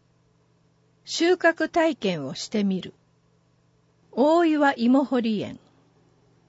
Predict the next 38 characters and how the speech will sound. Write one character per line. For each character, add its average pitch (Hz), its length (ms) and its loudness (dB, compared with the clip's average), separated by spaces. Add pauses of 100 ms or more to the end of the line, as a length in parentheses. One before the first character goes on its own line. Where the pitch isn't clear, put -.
(600)
広 294 260 2
大 311 240 2
な 285 140 2
畑 247 460 -2
で 202 340 -2
芋 254 240 4
掘 330 140 0
り 247 140 0
を 170 120 -2
体 208 260 -4
験 220 320 0
で 185 120 -4
き - 140 -16
ま 156 140 -8
す。 - 440 -16 (1200)
栽 302 300 2
培 320 240 4
品 294 260 -2
種 165 220 -4
は 143 180 -4 (400)
甘 247 280 4
み 277 160 8
が 247 120 4
強 254 360 -2
く、 - 240 -12 (120)
ホ 339 200 -4
ク 349 140 -2
ホ 294 140 0
ク - 140 -10
し - 120 -12
た - 140 -8
食 214 240 -4 (120)
感 269 300 2
の 214 160 0 (240)
紅 240 280 2
は 269 140 0
る 226 120 -6
か。 - 220 -18